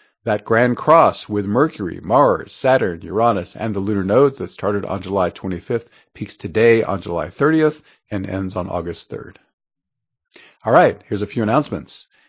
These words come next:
Have you seen my new twelve-minute video? It's called Lightworkers Assemble. The game is on and all lightworkers are needed on the field.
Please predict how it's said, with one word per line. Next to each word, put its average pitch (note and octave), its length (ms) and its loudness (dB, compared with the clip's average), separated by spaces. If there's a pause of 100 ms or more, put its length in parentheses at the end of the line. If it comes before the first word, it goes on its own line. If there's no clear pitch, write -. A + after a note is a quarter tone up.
Have G#2 160 -6
you B2 120 -2
seen B2 480 0
my G#2 200 0
new G#2+ 200 0
twelve-minute G#2 600 -2
video? F#2+ 340 -4
It's - 180 -12
called G2+ 280 -2
Lightworkers F3 1000 2
Assemble. A#2 840 -2 (460)
The G#2+ 80 -10
game A#2+ 220 2
is G#2+ 100 0
on C3+ 300 4
and G2+ 100 -4
all A#2 240 2
lightworkers A2+ 560 -2
are F#2 100 -4
needed B2 320 -2
on A#2+ 140 2
the A#2+ 80 -2
field. - 480 -8